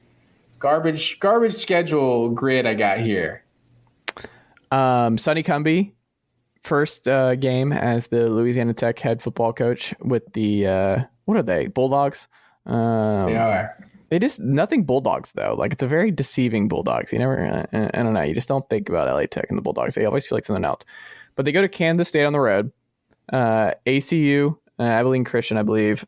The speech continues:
Speaker 2: uh, at home, week three, at Auburn, Georgia <laughs> at home, at Florida, at South Carolina, Kentucky at home, at Tennessee, and you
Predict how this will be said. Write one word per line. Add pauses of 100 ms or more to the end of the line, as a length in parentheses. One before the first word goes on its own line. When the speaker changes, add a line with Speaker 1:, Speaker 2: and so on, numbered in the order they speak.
(120)
Speaker 2:
uh,
at
home,
week
three, (100)
at
Auburn, (400)
Georgia
<laughs>
at
home, (420)
at
Florida,
at
South
Carolina,
Kentucky
at
home, (100)
at
Tennessee, (500)
and
you